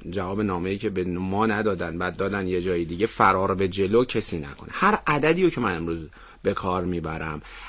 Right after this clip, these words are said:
عدد ارزش یک صندلیه، یک سالنه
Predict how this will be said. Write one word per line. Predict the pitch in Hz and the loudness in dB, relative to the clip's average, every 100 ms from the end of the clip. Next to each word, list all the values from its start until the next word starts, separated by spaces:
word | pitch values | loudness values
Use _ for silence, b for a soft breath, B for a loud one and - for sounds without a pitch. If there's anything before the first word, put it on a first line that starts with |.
| B - | B 4
عدد | 135 131 143 156 180 - - | 4 6 4 4 4 4 6
ارزش | 135 135 135 143 156 | 6 6 2 2 2
یک | 185 180 170 | 4 4 4
صندلیه، | - - 120 117 113 110 117 123 92 69 | 2 4 4 4 4 2 4 4 4 2
یک | 110 143 | 2 4
سالنه | - - 113 110 131 113 98 92 | 2 2 4 6 4 4 2 0